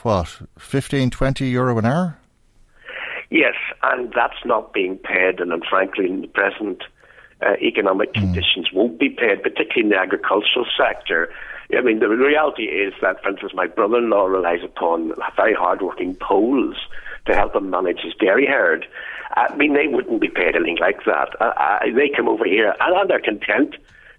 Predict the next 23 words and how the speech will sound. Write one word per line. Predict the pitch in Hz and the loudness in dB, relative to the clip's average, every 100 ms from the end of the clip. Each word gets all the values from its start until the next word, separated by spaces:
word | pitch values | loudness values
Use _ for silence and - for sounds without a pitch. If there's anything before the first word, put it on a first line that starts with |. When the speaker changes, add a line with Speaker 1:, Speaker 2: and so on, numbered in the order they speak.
| - | -2
Speaker 2:
to, | 131 | -2
to | - 135 | 0 0
earn | 123 120 107 - | 2 2 2 0
a | 104 | 2
lower | 107 127 139 - | 4 4 2 0
salary, | 117 135 113 90 101 - _ - - | 0 2 2 2 0 -6 _ -12 -2
um, | 92 95 92 - - - | 0 2 0 -4 -10 -8
stay | - 117 120 113 | 2 2 4 2
and | 104 | 0
then | 101 | -2
go | 101 | -2
back | 95 101 95 - | -2 -2 -2 -8
to | 110 | -4
their, | 95 - | -2 -2
to | - | -2
their | 95 | -2
families | 85 95 87 90 87 | 0 0 0 -2 -8
in | 85 | -2
Poland. | 90 123 117 - - - - - | 2 2 2 -4 -14 -12 -14 -2
But, | 135 - - 226 | -2 0 0 0
<clears throat> | 180 - | 0 -8
you | 143 | -2
know, | 139 | 0